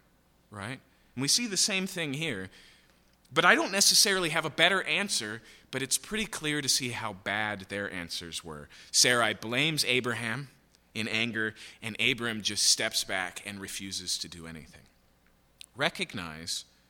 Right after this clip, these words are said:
that this unborn child is his child. And by giving Sarai authority, he's putting his child at risk.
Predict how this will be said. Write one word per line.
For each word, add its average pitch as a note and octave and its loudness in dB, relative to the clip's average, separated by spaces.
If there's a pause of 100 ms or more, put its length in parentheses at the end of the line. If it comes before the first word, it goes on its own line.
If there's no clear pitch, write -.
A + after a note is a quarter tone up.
(300)
that A2+ -8
this - 2 (100)
unborn D3 -2
child A#2 -2
is G#2 0
his - -6
child. - -10 (1160)
And B2 -2
by B2 6
giving E3 -2
Sarai D#3 6
authority, B2 -2
he's D3+ -6
putting C3+ -6 (220)
his D3+ -2
child C3 -4
at - -12
risk. - -10